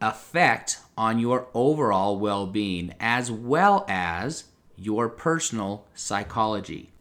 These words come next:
Now I'm gonna kinda change that thought process a little bit because it's not a hundred percent true.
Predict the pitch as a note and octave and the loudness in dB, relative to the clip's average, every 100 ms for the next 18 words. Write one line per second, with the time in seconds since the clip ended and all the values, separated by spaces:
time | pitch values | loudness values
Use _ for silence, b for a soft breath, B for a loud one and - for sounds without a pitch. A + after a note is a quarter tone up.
0 | _ - B2+ D3+ D3 B2+ A#2+ A#2 B2 A#2 | _ -2 2 2 2 0 0 -2 -4 -4
1 | A2+ - C3+ C3+ A#2 G2 E2+ - - F2+ | -4 -4 0 0 -2 -2 -4 -6 -6 -6
2 | - F#2+ F2 - F2+ - G2+ A2+ G#2 E2+ | -4 -4 -4 -4 -6 -8 -4 -2 -4 -6
3 | - - _ B B B A#2 C3+ C3 A#2+ | -12 -18 _ B B B -4 -2 -2 -2
4 | C3+ C3+ B2+ B2 A#2 - A2+ A2+ G2 - | 0 2 2 -2 -4 -6 -6 -4 -6 -4
5 | E3+ A2+ | -2 -2